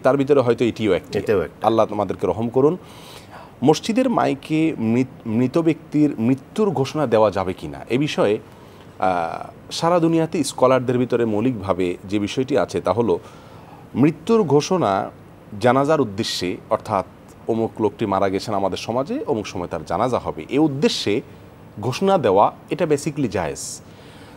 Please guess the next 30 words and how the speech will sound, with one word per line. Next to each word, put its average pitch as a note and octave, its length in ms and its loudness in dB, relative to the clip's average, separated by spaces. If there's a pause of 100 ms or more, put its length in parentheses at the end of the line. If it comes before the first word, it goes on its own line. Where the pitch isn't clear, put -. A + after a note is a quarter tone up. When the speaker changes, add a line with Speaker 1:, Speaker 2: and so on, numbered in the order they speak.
Speaker 1:
রাসূল C3 220 4
আকরাম G#3+ 260 0
সাল্লাল্লাহু - 120 -6
আলাইহি G3+ 140 0
ওয়াসাল্লাম F#3 260 -2
থেকে F#3+ 240 -2
এ D#3 40 2
বিষয়ে E3 500 0 (240)
প্রচুর A#3 420 2
পরিমাণ F3 320 2
হাদিস C3 300 0
পাওয়া A2 260 6
যায়। G2 200 4
তিনি A2+ 180 0
নিষেধ D#3+ 360 0
করেছেন E3+ 640 0
মৃ-, A2+ 360 0
মৃত C3+ 300 2
ব্যক্তির E3+ 680 -2 (140)
মৃত্যুর C3 840 -2
পরবর্তীতে C#3+ 880 4 (460)
যেন C3 240 2
নাই A#2+ 480 2
না B2 180 0
করা E2 240 -2
হয়। D#2 240 -4 (540)
হাদিসের D3 320 0
ভাষাটা D3 300 0
হলো D3+ 120 0
নাইয়ুন। A#2 680 0